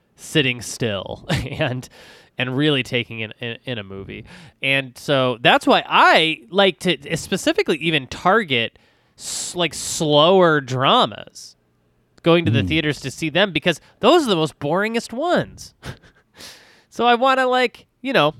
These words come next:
Speaker 1: I really wanna get it in me, and I wanna do it,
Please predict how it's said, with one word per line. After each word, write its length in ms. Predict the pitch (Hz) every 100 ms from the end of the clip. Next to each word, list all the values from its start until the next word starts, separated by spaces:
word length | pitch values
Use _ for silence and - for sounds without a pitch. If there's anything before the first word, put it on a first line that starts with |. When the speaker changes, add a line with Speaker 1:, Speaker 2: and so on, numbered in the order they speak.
| -
Speaker 1:
I 60 | 160
really 220 | 185 240
wanna 160 | 220 160
get 340 | - 220 247
it 220 | 151 151 _ _ _
in 200 | 185 262
me, 400 | 190 117 117 165 - _ _ _
and 260 | 143 151 151
I 60 |
wanna 320 | 151 165 180 160
do 220 | 156 165
it, 220 | 175